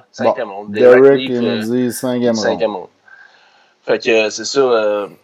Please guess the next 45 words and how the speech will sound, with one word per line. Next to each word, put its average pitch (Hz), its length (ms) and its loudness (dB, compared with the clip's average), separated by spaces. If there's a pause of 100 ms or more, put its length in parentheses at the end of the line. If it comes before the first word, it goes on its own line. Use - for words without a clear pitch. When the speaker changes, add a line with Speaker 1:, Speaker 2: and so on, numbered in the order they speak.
(160)
Speaker 1:
Ouais, 143 200 4
c'est 139 160 4
vrai, 143 180 8
Nicolas 143 380 6
Lebeau, 143 380 6
c'est 147 120 -2
un 123 100 4
bon 127 220 2
point, 143 360 0
là. 139 80 4
Il 123 180 2
nous 110 160 -2
a 120 60 4
dit, 123 280 0
euh, 123 200 8
il 113 100 4
a 113 80 4
annoncé 120 400 -2
qu'il - 120 -20
porterait 127 360 0
le 120 60 0
quatre-vingt-dix-sept. 123 1080 0 (1500)
Speaker 2:
Ouais. 135 180 0 (260)
Speaker 1:
Ouais, 101 140 -12 (240)
Speaker 2:
Pas 98 80 -10
le 90 60 -10
Speaker 1:
numéro 87 140 -12
Speaker 2:
coup. 85 60 -16
Speaker 1:
quatre-vingt-dix-sept. 73 640 -18 (920)
Speaker 2:
Et 87 420 -10
tant 87 160 -4
mieux 104 120 -8
pour 113 140 -2
lui. 107 140 -2 (100)
<laughs> - 80 -6
Mais, 202 260 -2 (680)
mais, 156 180 0
euh, 120 140 -10 (260)
ça 131 120 -8
va 127 120 -12
être 135 80 -18
bon. 139 120 -10
Speaker 1:
Ah, 262 120 6
c'est 165 180 6
intéressant. 196 440 4